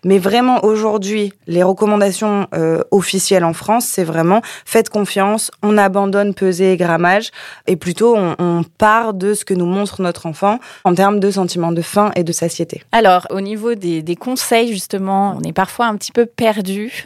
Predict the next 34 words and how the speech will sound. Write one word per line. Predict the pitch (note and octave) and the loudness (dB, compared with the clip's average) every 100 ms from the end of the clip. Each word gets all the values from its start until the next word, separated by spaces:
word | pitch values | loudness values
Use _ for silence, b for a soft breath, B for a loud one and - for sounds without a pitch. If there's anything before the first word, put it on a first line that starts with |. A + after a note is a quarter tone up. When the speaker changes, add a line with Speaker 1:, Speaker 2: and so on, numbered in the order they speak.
| - | -12
Speaker 2:
Vous, | E3+ A#3 C#4 | -6 -4 0
auprès | B3+ - G#3 | -2 0 -2
de | F#3 F#3+ | 0 -2
qui | F3+ - B3 C4 | -4 -6 -4 -2
vous | |
vous | G#3 F#3+ | 0 2
êtes | F#3+ | 0
renseigné ? | - - A#3+ - G#3+ F#3 F#3 A3 B3 | -2 -2 0 0 0 2 2 0 -2
Personnellement, | - F3+ - F3+ E3+ F3+ G3+ G3 | -2 -2 0 0 2 2 2 0
euh, | D#3 C#3+ | -2 -2
en | D3 | -4
tant | E3 F#3+ | -6 -6
que | D#3 | -2
maman, | F3+ F#3 | 0 0
je | F#3+ | -2
savais | - E3 | -2 0
pas | - | 0
forcément | F#3+ F#3+ - F#3 F#3 | -2 -2 -2 0 0
par | D#3+ | -2
quels | - E3 | -2 0
légumes | E3+ E3+ F3 F#3 | 2 0 0 -2
il | E3+ | -2
fallait | F3 D#3+ | -2 -2
commencer. | D#3+ D#3+ E3 - F#3+ G3 G3 G3 | 0 0 0 0 2 4 4 4
Euh, | E3 B B B B - | 2 B B B B -2
il | |
y | E3 | 2
avait, | E3 E3 E3 | 2 2 2
euh, | D3+ D3+ | 0 -2
un | - E3+ F3 | 0 0 4
ordre | F#3+ F#3+ E3+ E3 | 4 2 -2 -6
pour | D#3+ F3+ | -6 -4
les | E3 | -4
fruits. | E3 - G#3+ G#3+ A3 | -6 -6 -4 -2 -2